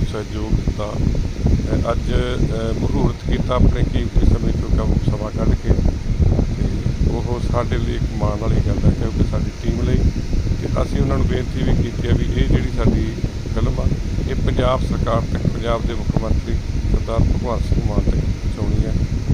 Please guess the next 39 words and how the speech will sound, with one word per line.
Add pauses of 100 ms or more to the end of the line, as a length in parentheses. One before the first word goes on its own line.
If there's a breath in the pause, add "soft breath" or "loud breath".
ਤੇ
ਸਕੂਲਾਂ
ਤੱਕ
ਵੀ
ਪਹੁੰਚਾਉਣੀ
ਹੈ।
ਉਹਨਾਂ
ਨੇ
ਵਾਅਦਾ
ਕੀਤਾ
ਵੀ
ਭਦੌੜ (420)
ਵਿਧਾਨ
ਸਭਾ
ਹਲਕਾ
ਦੇ (200)
ਸਾਰਿਆਂ
ਸਕੂਲਾਂ
ਵਿੱਚ (760)
ਪ੍ਰੋਜੈਕਟਰ
ਲਾ
ਕੇ
ਬਕਾਇਦਾ
ਸਕਰੀਨਾਂ
'ਤੇ,
ਅਹ,
ਫਿਲਮ
ਦਿਖਾਈ
ਜਾਊਗੀ।
ਇਸ
ਤੋਂ
ਪਹਿਲਾਂ
ਅਸੀਂ
ਫਿਲਮ (540)
ਉਹਨਾਂ
ਨੂੰ
ਦਿਖਾਉਣੀ
ਵੀ
ਹੈ,